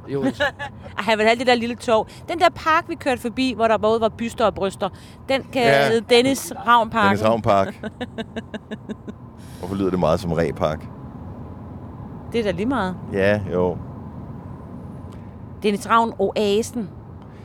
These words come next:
Speaker 3: Jeg så apropos det der med at opkalde veje efter nogen. Øh,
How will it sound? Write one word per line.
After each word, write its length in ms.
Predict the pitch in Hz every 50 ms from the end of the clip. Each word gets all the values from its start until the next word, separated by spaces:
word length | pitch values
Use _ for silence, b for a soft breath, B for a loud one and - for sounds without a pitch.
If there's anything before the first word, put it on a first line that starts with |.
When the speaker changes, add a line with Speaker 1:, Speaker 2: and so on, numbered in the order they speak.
| B B B
Speaker 3:
Jeg 120 | 107 113 -
så 180 | - 135 127
apropos 380 | 113 107 101 104 98 110 117 110
det 100 | 113 110
der 80 | 113
med 100 | 107 104
at 300 | 95 92 90 87 87 87 85
opkalde 460 | 82 67 92 87 - 107 92 82 76
veje 240 | 80 80 87 104 104
efter 180 | 90 - 95
nogen. 260 | 87 90 87 90 92 92 - - - - - - - - - - - - - - - - - - - - - -
Øh, 320 | - 50 50 - - -